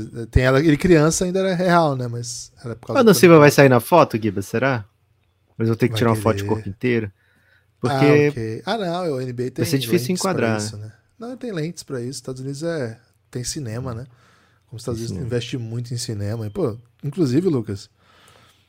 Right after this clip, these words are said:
Speaker 1: eles não param de fazer série de herói, né? Uma coisa que até incomoda um pouco algumas pessoas.
Speaker 2: É, eles tão agora na vibe de vamos pegar atores e atrizes que as pessoas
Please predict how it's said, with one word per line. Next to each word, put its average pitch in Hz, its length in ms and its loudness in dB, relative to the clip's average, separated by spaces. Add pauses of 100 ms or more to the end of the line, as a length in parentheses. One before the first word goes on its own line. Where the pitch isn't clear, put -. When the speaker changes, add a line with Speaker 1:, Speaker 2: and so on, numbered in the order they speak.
(280)
Speaker 1:
eles 113 140 -8
não 117 100 -8
param 117 200 -6
de 117 60 -12
fazer 147 480 -2
série 139 240 -4
de 143 60 -4
herói, 123 260 -4
né? 113 180 -14 (320)
Uma 107 200 -18
coisa 110 320 -14
que 110 340 -16 (240)
até 113 120 -12
incomoda 127 480 -6
um 127 40 -10
pouco 127 240 -14
algumas 127 220 -14
pessoas. - 560 -16 (500)
Speaker 2:
É, 135 400 6
eles 135 200 2
tão 156 340 4
agora 143 440 4
na 139 120 0
vibe 131 320 0
de 120 140 -2
vamos 147 200 -2
pegar 127 680 0 (380)
atores 117 480 -2
e 113 40 2
atrizes 104 340 -4
que 107 100 -8
as 101 80 -8
pessoas 104 320 -8